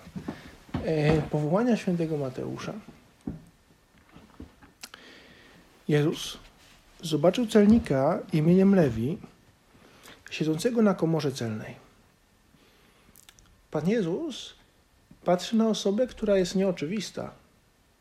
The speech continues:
Tak jak z pozostałymi apostołami, tak? Nie wybiera mądrych, nie wybiera właśnie takich prawych. Celnik to była osoba, która współpracowała z,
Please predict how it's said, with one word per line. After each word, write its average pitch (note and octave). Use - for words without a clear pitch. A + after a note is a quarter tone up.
Tak C3
jak C3
z -
pozostałymi C#3
apostołami, D3+
tak? D3+
Nie C#3+
wybiera D#3+
mądrych, E3
nie C3
wybiera C#3+
właśnie C#3
takich C3
prawych. D#3
Celnik D#3+
to E3
była C#3+
osoba, D3
która C#3+
współpracowała C#3+
z, C3